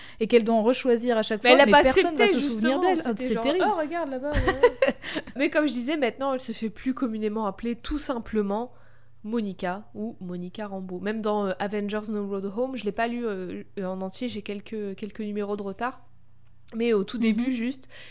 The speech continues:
Speaker 2: euh, elle est avec Vision en mission et il l'appelle Spectrum et elle dit : « Non, mais entre nous, c'est juste Monica. Enfin, c'est bon, maintenant, Spectrum, euh, ça
Speaker 1: Mhm.
Speaker 2: suffit. » Euh,
Speaker 1: D'accord.
Speaker 2: les pseudos, elle en a jusque-là.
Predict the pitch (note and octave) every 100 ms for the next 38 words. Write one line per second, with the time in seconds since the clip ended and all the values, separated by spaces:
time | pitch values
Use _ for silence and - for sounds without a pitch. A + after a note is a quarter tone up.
0 | - - F#3+ F#3 G3 G#3+ G3+ G3 G3+ G#3
1 | A#3 C4+ - G3+ G3 G3+ C4 C#4 - -
2 | - - A3+ A3+ G#3 F#3+ F3 A3 - A3+
3 | G#3+ - C4 B3+ F#3+ F#3+ G#3 A#3 B3 F#3+
4 | F#3 G3+ - A3+ B3+ B3 A3+ G3+ - G#3
5 | G#3+ G#3 A3+ G3+ F#3 A3 G#3 G3+ F3+ G#3
6 | G3+ G3 F#3 G#3+ G3+ E3+ - - - G#3+
7 | G#3+ G3 - A#3+ A3+ F#3+ G3 G#3+ G#3 F#3+
8 | B3 B3 D4 B3+ C#4+ - A3 G#3 C4+ C4
9 | D4 - - D4+ C4 B3+